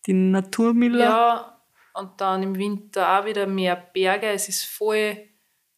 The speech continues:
Speaker 2: drum, da fühle ich mich schon oft getrieben. Aber da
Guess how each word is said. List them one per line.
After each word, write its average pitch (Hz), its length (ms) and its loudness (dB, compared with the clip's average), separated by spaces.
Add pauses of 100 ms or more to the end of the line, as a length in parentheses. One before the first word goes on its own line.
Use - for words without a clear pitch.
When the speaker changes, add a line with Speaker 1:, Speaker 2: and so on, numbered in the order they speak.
(140)
Speaker 2:
drum, 214 300 -6
da 214 120 0
fühle 254 160 -2
ich 233 40 2
mich 226 120 -2
schon 233 120 0
oft 226 200 -2
getrieben. 180 540 -8 (1080)
Aber 180 140 0
da - 260 -14